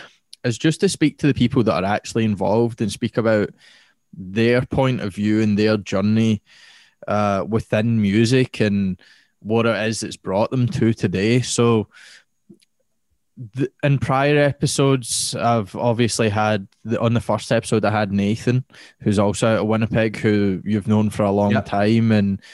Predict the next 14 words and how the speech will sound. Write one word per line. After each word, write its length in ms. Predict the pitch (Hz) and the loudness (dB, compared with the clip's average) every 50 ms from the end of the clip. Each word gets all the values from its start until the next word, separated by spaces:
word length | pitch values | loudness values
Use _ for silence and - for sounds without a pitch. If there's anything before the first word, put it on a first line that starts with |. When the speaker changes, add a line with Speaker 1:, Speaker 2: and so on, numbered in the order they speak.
| - - - _ _ | -20 -20 -20 _ _
Speaker 2:
Yep. 200 | - 117 - - - | -8 -8 -8 -6 -4
Speaker 1:
uh, 220 | - 110 107 107 76 | -2 0 0 0 0
a 80 | 104 113 | 0 0
lot 180 | 117 117 120 | 2 2 0
of 60 | 110 | 0
the 80 | 120 120 | -2 -6
talk 460 | - - - 107 110 101 - - - - | -4 -2 0 0 0 0 -2 -4 -4 -2
that 180 | 113 110 85 | -2 -2 0
we 220 | 92 107 113 117 110 | -2 -2 0 0 0
had 460 | 92 110 107 107 107 104 98 - - | 0 0 0 0 -2 -2 -4 -8 -6
was 400 | 107 104 104 104 98 95 - - | -4 -2 -2 -2 -4 -6 -6 -6
more 300 | 110 104 104 107 104 107 | -4 -4 -2 -2 -2 -2
about, 540 | 98 90 107 101 104 104 104 104 92 - - | -2 -2 -2 -2 0 0 -2 -2 -4 -6 -6
uh, 420 | 95 98 95 95 95 92 95 - | -8 -8 -6 -8 -8 -8 -8 -10